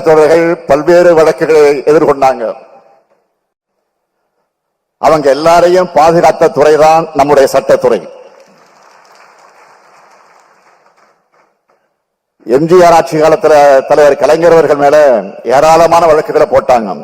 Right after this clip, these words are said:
அப்ப கலைஞருக்காக வாதாட பெரும் படையே வரும். நம்ம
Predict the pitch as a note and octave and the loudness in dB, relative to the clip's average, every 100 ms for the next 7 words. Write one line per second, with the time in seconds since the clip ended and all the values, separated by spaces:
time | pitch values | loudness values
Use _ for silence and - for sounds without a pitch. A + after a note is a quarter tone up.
0 | - - - _ _ _ _ _ _ _ | -20 -20 -20 _ _ _ _ _ _ _
1 | _ _ _ _ _ _ _ _ _ _ | _ _ _ _ _ _ _ _ _ _
2 | _ _ D3 D#3 D#3 C3+ D#3 F3+ F3+ F3+ | _ _ -4 0 0 2 0 2 0 0
3 | E3+ E3 C3+ D#3 D#3 D3+ E3 D3 A2 G#2+ | 0 2 2 2 2 2 2 2 0 -6
4 | - - - - _ _ _ _ _ _ | -12 -20 -20 -20 _ _ _ _ _ _
5 | _ _ _ _ _ _ _ _ _ - | _ _ _ _ _ _ _ _ _ -2
6 | D3+ F3+ F3 D3 D3 D#3 D#3 C#3 C3+ G2+ | 2 2 0 -2 0 2 2 2 2 -2
7 | - - - - _ _ _ _ _ _ | -12 -20 -20 -20 _ _ _ _ _ _
8 | _ _ _ _ _ _ _ _ _ _ | _ _ _ _ _ _ _ _ _ _
9 | _ - D#3 | _ -8 0